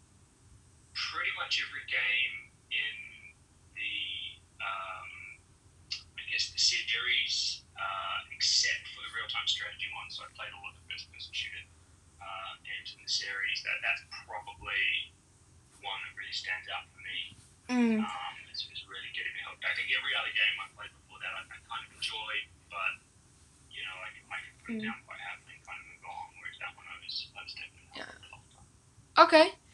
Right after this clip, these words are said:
Speaker 2: So also one of the things I wanted to talk about as, I don't know if it's so new anymore,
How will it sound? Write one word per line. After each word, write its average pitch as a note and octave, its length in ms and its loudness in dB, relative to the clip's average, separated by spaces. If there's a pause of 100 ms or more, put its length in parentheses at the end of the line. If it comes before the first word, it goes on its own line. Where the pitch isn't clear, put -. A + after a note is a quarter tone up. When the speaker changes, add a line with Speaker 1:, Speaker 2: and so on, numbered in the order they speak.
(160)
Speaker 2:
So D4+ 160 12
also D#4+ 480 12
one F4+ 160 12
of - 0 -
the F#4 80 -2
things E4+ 400 2
I C#4 400 12
wanted C#4 400 2
to C4+ 480 0
talk C#4+ 240 2
about A#3+ 480 10
as, A#3+ 480 6
I C#4 80 12
don't G#4 160 12
know A#4+ 160 8
if E4 80 8
it's - 80 6
so - 320 12
new A#3+ 320 8
anymore, F4+ 480 8